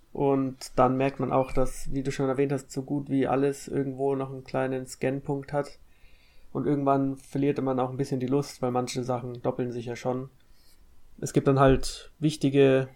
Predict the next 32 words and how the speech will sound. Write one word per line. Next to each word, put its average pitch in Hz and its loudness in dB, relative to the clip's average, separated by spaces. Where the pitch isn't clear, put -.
Objekte, 135 2
wo 131 0
man 127 0
merkt, - -2
wenn 131 0
man 127 0
die 131 -2
jetzt 135 2
scannt, 131 2
kriegt 135 -2
man 127 -2
deutlich 127 -2
mehr 131 -2
Hinweise 123 -2
oder 123 -2
einen 120 -6
interessanten 123 -4
Datenbankeintrag 127 -2
oder 123 -8
man 117 -8
kann 123 -6
auch 120 -10
Gegner 135 -4
scannen, 127 -2
um 127 -6
vielleicht 127 -6
Hinweise 127 -4
auf 123 -6
die 123 -6
Schwachpunkte 135 -6
zu 127 -12
bekommen. 131 -6